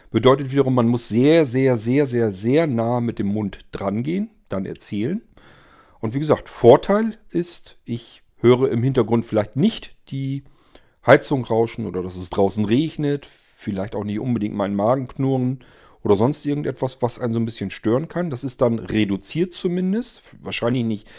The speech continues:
ganz weg, aber sehr weit runter. Für ein Handmikrofon jedenfalls sehr, sehr gut. Ähm, ja, und Nachteil ist eben, es ist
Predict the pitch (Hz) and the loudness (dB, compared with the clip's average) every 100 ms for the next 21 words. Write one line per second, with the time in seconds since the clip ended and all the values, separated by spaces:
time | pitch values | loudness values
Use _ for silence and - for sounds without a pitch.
0 | - _ - 107 - 135 123 101 92 98 | -20 _ -2 -2 0 -2 0 -2 0 2
1 | 113 101 90 - 180 170 - 120 101 131 | 2 2 -2 0 0 0 0 0 0 -2
2 | 196 214 190 147 - 139 120 107 104 92 | -2 -2 -4 -8 -4 -2 -2 -2 -4 -4
3 | 90 120 117 90 85 117 240 - _ _ | 0 2 2 -2 -6 -4 -4 -6 _ _
4 | - - - - _ _ _ - 120 127 | -20 -20 -20 -20 _ _ _ -2 4 6
5 | 135 139 139 135 - _ _ _ _ _ | 6 4 0 -4 -10 _ _ _ _ _
6 | _ _ _ _ _ - - 120 113 - | _ _ _ _ _ -8 0 2 2 2
7 | 127 - - 113 120 - 113 107 110 98 | -2 -2 -2 0 0 0 -2 -2 -6 -6
8 | 107 - - | -8 -8 -10